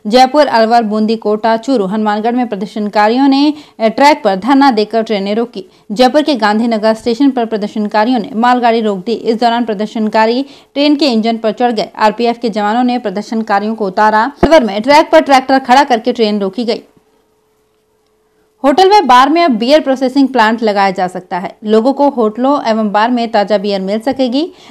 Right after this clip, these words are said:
नई पॉलिसी के तहत होटल्स और बार में बियर प्रोसेसिंग प्लांट लगाने की अनुमति दी गई है। पॉलिसी में पर्यटन उद्योग को बढ़ावा देने के लिए नए प्रावधान किए गए हैं।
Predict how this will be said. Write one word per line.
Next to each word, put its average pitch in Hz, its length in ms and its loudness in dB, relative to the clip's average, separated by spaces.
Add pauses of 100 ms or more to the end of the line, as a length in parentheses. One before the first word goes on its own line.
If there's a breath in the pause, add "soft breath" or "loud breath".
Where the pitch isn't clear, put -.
(100)
नई 277 160 2
पॉलिसी 311 380 0
के 311 100 -4
तहत 294 380 0
होटल्स 254 520 0
और 226 200 2
बार 214 300 2
में 262 240 0 (260 loud breath)
बियर 294 200 2
प्रोसेसिंग 254 460 -4
प्लांट 214 280 -2
लगाने 202 300 -4
की 220 100 -4
अनुमति 196 320 -6
दी 185 160 -4
गई 202 160 -4
है। 247 120 2 (320)
पॉलिसी 220 360 0
में 262 180 0
पर्यटन 214 340 -2
उद्योग 208 340 -2
को 233 100 -2
बढ़ावा 202 400 -2
देने 202 300 -4
के 254 140 0
लिए 262 280 2 (300 loud breath)
नए 285 160 2
प्रावधान 208 540 0
किए 190 240 -8
गए 175 160 -6
हैं। 196 180 -10